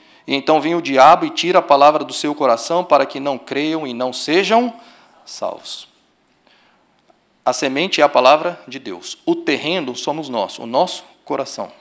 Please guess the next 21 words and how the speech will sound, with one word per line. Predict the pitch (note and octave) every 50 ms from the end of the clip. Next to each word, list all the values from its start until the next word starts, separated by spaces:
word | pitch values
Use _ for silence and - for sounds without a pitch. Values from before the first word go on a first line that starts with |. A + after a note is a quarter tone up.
| _ _ _ _ _ _ _ _ _ _ _ _ _ -
Ele | C3+ C3+
está | - - D#3+
dizendo, | D#3 C#3+ C#3 C#3 C3+ -
"A | B2
semente | B2+ - - D3 D3 E3 G3 G#3+ - -
foi | - - G3 F#3
lançada, | F#3 F3+ D#3 - - - - D#3 D3 C#3+ D3 D#3+ D#3+
mas | D#3 D3+ D3 D3 C#3+ -
teve | - F3 F3+ F3+ F#3
corações | F3 - F#3 E3+ D#3+ C#3 B2 - - F3 G3 F#3 -
que | - D3
foi | - - E3 F3 F3+
pisado | F3 - - - F3+ E3 C3 - D3 D#3 E3+ F#3 F3+ - B2 A2+ - - -
pelas | - D#3 F3 F#3+ F#3+ F#3+ F#3+ - - - - - _ _
pessoas." | - C#3 C3+ - - B2+ A2 F#2 E2 - - - - - - _ -
Coração | G3 G#3+ A3 G3+ - - D3+ C#3 - -
ofendido, | C#3 C#3 - F3 F#3 F#3 D3 C3+ F3+ E3+ - - - _ - - _ _
coração | - A#2+ B2+ B2+ A#2+ - - - A#2+ C#3 D3 D3+
entristecido, | D3 - D3+ - - - E3 - - - D3 D#3+ A2 - - - - - _
coração | - A2 A#2 A#2 A2 - - - A#2+ C#3 D3
decepcionado. | D3+ C#3+ - - D#3+ D#3+ - F3+ F3+ F3+ E3 B2+ F#2+ -